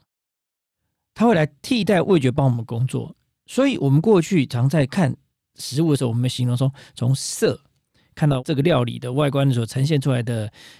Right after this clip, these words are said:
样貌、摆盘、颜色、香、气味、热度，然后再进入到我们所谓的味的世界里面去。先前我们有访问过林金福医师，他说他现在七十岁了，他吃的东西已经不多了，但是他们现在都用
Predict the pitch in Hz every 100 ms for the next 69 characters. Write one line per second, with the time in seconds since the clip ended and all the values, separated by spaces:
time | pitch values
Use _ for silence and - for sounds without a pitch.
0 | - 175 151 143 143 120 123 120 117 110
1 | 113 113 139 - 127 135 - 180 135 -
2 | _ _ _ _ _ _ _ - - 233
3 | 226 262 _ - 202 175 160 113 - -
4 | 170 160 135 156 110 - _ _ _ _
5 | _ - 143 156 - 208 185 170 127 -
6 | 120 127 120 131 - 226 156 123 - 123
7 | 123 123 123 - - - _ _ _ _
8 | _ _ _ _ _ _ - 220 190 147
9 | 151 135 139 151 151 131 131 151 143 117
10 | 123 131 139 135 143 143 147 151 156 135
11 | - 160 139 117 151 123 - - - -
12 | - - 139 135 117 127 151 156 208 220
13 | 170 - _ _ _ _ _ _ _ _
14 | 208 185 190 190 180 185 185